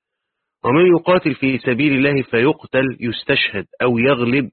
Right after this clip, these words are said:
يظفر بعدوه، فسوف نؤتيه أجرا عظيما في كلا الحالتين. قرأ أبو عمرو والكسائي وخلاد:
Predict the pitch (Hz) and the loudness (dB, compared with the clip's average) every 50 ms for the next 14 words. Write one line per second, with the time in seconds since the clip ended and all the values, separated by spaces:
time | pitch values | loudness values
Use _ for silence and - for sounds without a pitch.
0 | _ - 113 127 143 147 135 113 - - 131 131 120 127 120 120 127 131 143 123 | _ -6 -2 0 0 0 -2 -2 -2 -2 -2 0 0 0 0 0 0 0 0 0
1 | 101 98 90 _ _ _ _ _ _ _ _ _ _ _ _ - 127 - 160 165 | -2 -4 -8 _ _ _ _ _ _ _ _ _ _ _ _ -8 -4 0 0 0
2 | 160 - 143 131 123 117 110 - 139 143 123 120 104 113 135 120 117 107 101 101 | 0 0 0 -2 -2 -2 -2 -2 -2 -2 0 0 0 0 0 0 -2 -4 -4 -4
3 | 98 95 107 113 120 139 143 135 139 139 135 127 - _ 120 117 104 - - 131 | -4 -4 -2 0 0 0 0 0 0 -2 -4 -6 -8 _ -6 -6 -4 -4 -4 -2
4 | 120 120 120 - 110 104 - - 123 113 110 107 117 110 104 95 90 - _ _ | -2 -2 -2 -2 -4 -4 -4 -4 -2 -2 -2 -2 -2 -4 -4 -4 -8 -12 _ _
5 | _ _ _ _ _ _ _ _ _ _ _ _ _ _ _ _ _ _ _ _ | _ _ _ _ _ _ _ _ _ _ _ _ _ _ _ _ _ _ _ _
6 | _ _ _ _ _ _ _ _ _ _ _ _ _ _ _ _ - 160 165 170 | _ _ _ _ _ _ _ _ _ _ _ _ _ _ _ _ 2 2 4 4
7 | 156 151 131 127 117 123 151 156 151 131 127 127 135 123 123 117 - 113 - 127 | 4 4 4 2 2 2 2 0 0 0 2 2 2 2 2 -2 -4 -6 -4 -2
8 | 117 110 131 143 135 127 120 110 - 117 107 107 113 127 143 147 - | -2 0 0 2 2 2 0 0 -2 -2 -2 0 2 2 2 0 -2